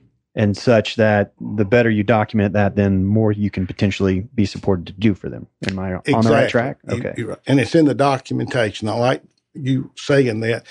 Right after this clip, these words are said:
Speaker 2: It's not in the coding. The coding obviously determines the ri-, risk adjustment, but the clinical decision making and the documentation must support that code.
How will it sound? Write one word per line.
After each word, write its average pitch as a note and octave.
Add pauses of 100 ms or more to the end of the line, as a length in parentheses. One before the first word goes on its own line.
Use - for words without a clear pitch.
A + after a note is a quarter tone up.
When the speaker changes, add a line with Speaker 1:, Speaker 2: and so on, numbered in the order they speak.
(300)
Speaker 2:
It's C3+
not D3
in C#3
the G#2+
coding. C3+
The A2+
coding G#3
obviously C3+
determines A2+
the A2 (360)
ri-, C#3+
risk D3+
adjustment, A2+ (560)
but B2+
the -
clinical E3
decision C3
making B2
and E3+
the C3+
documentation A#2+
must C3
support B2+
that A2+
code. G2